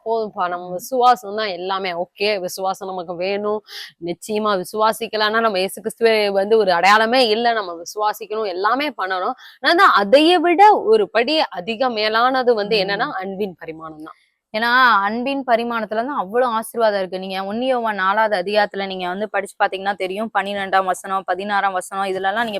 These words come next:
Speaker 2: பாத்தீங்கன்னா இருக்கும். அதுல ஒரு ரகசியம் இருக்கும். என்ன ரகசியம் அப்படின்னா, நம்ம நினைப்போம்,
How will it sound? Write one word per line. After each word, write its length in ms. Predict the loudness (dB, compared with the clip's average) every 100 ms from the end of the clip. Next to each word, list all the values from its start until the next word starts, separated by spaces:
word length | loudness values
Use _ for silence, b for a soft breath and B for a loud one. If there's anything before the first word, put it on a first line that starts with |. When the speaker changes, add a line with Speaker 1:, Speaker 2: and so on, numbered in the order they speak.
| -2
Speaker 2:
பாத்தீங்கன்னா 280 | -2 0 -2
இருக்கும். 380 | -4 -6 -6 -8 _ _ _
அதுல 240 | 0 2 4
ஒரு 260 | 4 2
ரகசியம் 520 | 2 2 0 0 0 0
இருக்கும். 200 | -2 -6
என்ன 220 | -6 -2
ரகசியம் 560 | 0 -2 -4 -4 -4
அப்படின்னா, 280 | -4 -4 -4
நம்ம 240 | -4 -2 -2
நினைப்போம், 520 | -2 -2 -2 -2